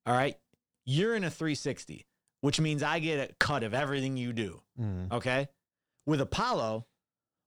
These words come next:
Speaker 1: all I, all I get is, um, I'm a partner with him on his distribution.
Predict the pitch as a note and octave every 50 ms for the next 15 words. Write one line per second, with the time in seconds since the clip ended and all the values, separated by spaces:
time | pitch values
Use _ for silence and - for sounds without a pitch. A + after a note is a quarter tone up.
0 | _ _ _ - E3+ F3+ G3+ A3 G#3+ G3+ F3+ F3 F3+ F3+ E3+ D3 D3+ - - C3+
1 | D3 E3+ F#3+ F3 D#3+ E3 F3 D#3+ C#3 B2+ C3 C#3+ E3 F3 - - _ _ _ _
2 | _ _ _ _ _ _ - D3+ D3 C#3+ C#3 C3 B2 A#2+ A2+ G#2 G2 - - -
3 | - C3+ C3 B2 A#2+ A2+ G#2+ G#2 G2 F#2+ F2+ - - _ _ _ _ _ _ _
4 | _ _ _ _ _ _ _ _ _ _ _ - D#3 D#3+ D#3 - - - - F3+
5 | F#3 E3 D#3+ D3+ D3 C#3 - D3 D3 D3 C#3+ B2+ A#2+ G#2+ G2 A2 C#3+ B2+ - -
6 | C3+ A#2 A2+ G#2 F#2 - - - -